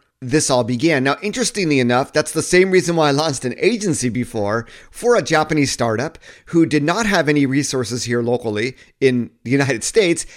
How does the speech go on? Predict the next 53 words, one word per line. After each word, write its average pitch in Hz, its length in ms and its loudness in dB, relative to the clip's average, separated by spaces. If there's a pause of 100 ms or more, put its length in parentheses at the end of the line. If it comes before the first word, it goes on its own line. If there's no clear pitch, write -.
(100)
but 160 140 2
yet 165 200 2
wanted 160 240 0
to 147 60 2
target 143 420 -2
the 160 80 -2
market, 123 440 -2 (220)
wanted 156 360 0
feet 220 240 -6
on 196 100 -2
the 175 80 -2
ground, 131 480 -4 (380)
and 147 420 -2 (220)
didn't 165 300 2
have 165 220 -2 (100)
any 214 180 0
marketing 139 340 0
resources. 120 560 -2
So - 140 -6
I 165 160 2
became, 147 640 0 (340)
or 131 180 4
I 139 120 -2
should 120 160 -8
say 139 120 4
my 123 160 2
agency 131 420 0
became 123 340 -2
their 113 100 0
marketing 113 340 -4
department. 117 460 -8 (260)
But 170 80 -2
in 196 80 2
this 254 200 -2
case, 226 180 -2
they 220 100 2
already 208 200 4
had 233 260 -4
a 196 40 -2
marketing 113 280 -4
department. 101 420 -12 (240)
They - 100 0
didn't 185 140 -2
want 190 140 -4
to 139 60 -10
outsource 160 480 -6
to 131 80 -4
an 123 60 -4
agency. 117 440 -6
They 120 260 0
wanted 180 260 0
my 170 120 -2
help 151 340 -4